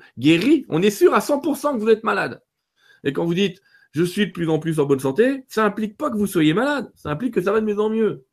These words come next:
Ça implique pas forcément la maladie. Alors que guéri implique la maladie. Voilà. C'est, on va, on va faire quatre heures là-dessus, mais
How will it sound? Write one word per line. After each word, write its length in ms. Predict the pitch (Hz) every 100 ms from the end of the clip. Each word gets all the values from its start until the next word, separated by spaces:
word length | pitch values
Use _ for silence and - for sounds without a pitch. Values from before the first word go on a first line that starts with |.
| _ _ _
Ça 140 | 127 131
implique 220 | 120 175
pas 100 | 208
forcément 340 | 151 139 143
la 80 | 127
maladie. 400 | 127 185 - _ _ _ _ _ _ _ _ -
Alors 160 | 127
que 80 | 127
guéri 380 | 110 113 214 294
implique 420 | 127 123 294 - _ _ _ _
la 80 | 156
maladie. 300 | 139 127 - _ _ _ _ _ _
Voilà. 160 | - -
C'est, 80 | - -
on 440 | - 101 90 -
va, 120 | 101 104
on 20 |
va 100 | 110
faire 140 | 123
quatre 220 | 120 113
heures 80 | 120
là-dessus, 260 | 110 104 226
mais 240 | 170 120